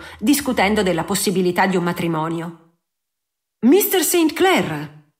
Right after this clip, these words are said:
esordì il visconte, alzandosi da dietro la scrivania quando Garrett entrò. Era un buon segno. L'etichetta non prevedeva che si alzasse ed era quindi un gesto di rispetto nei suoi confronti.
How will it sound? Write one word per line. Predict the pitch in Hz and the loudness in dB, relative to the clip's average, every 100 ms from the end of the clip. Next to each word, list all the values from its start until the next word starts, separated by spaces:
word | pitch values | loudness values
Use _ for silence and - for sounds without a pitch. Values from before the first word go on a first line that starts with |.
| - | 0
esordì | 285 233 220 202 214 | 2 4 4 2 2
il | 214 | 0
visconte, | 170 - - 190 180 180 190 | 0 -4 -2 0 0 0 -4
alzandosi | 226 247 226 254 240 220 226 | 0 0 2 2 2 2 2
da | 202 | 0
dietro | 196 226 220 | 2 0 2
la | 185 | 0
scrivania | 170 190 185 180 185 170 185 | 0 0 0 0 0 -2 -2
quando | 240 233 208 | 0 2 2
Garrett | 190 190 175 | 2 0 -2
entrò. | 170 165 170 160 - - _ _ _ _ | -4 -2 -2 -4 -8 -20 _ _ _ _
Era | 202 214 | 0 2
un | 196 185 | 4 4
buon | 190 202 | 2 2
segno. | 196 160 156 160 87 - - _ _ - | 0 -4 -4 -4 -8 -12 -20 _ _ -2
L'etichetta | 285 302 311 349 302 | 0 2 0 0 0
non | 254 247 | 2 2
prevedeva | 254 254 226 202 175 | 2 2 2 2 0
che | 180 | -4
si | - | -4
alzasse | 165 160 175 170 - - 180 - - | -4 -4 -2 -2 -4 -6 -8 -12 -2
ed | 277 262 | 2 2
era | 269 | 2
quindi | 262 277 240 | 2 4 4
un | 208 | 2
gesto | 214 233 233 | 2 0 0
di | 202 208 | 0 2
rispetto | 202 - 190 - | 0 0 -2 -2
nei | 165 151 | -4 -2
suoi | 180 175 | -2 -2
confronti. | 165 151 170 160 160 170 165 - | -2 -4 -4 -4 -4 -8 -12 -20